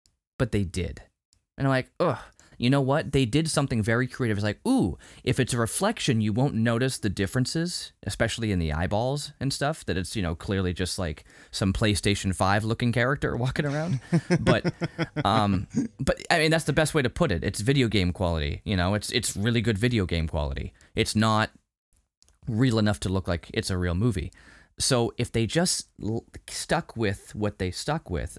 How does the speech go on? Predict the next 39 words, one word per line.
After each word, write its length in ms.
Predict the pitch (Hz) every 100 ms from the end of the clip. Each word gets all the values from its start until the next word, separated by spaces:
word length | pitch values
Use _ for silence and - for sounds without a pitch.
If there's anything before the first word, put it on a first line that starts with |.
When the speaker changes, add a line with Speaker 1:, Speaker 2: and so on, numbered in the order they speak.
| -
Speaker 1:
originally 640 | 95 143 127 98 78 73
and 160 | 98 104
didn't 180 | 143 131
have 280 | 117 123
him 140 | 120 107
turn 240 | - 120
around 300 | 104 107 104
and 80 | 98
then 80 | 98
show 260 | - 123 110
him 200 | 123 113
in 120 | 101
the 60 | 85
light 280 | 90 104
later, 340 | - 95 87 87
I 60 |
would, 160 | 71 76 -
I 60 |
would 100 | 104
have 60 | 101
been 260 | 117 110 - - -
so 220 | - 220
happy 280 | 220 - 175
with 180 | 101 -
it. 60 |
I'm 80 | 104
like, 220 | 107 - - -
"You 120 | 113
guys 220 | 113 101
were 60 | 98
creative. 680 | - 107 110 151 160 160 - - -
You 140 | 98
did 180 | 92 90
it 100 | -
in 60 | 95
a 60 |
really 300 | 87 110 127
good 180 | 120 127
way 420 | 110 110 104 104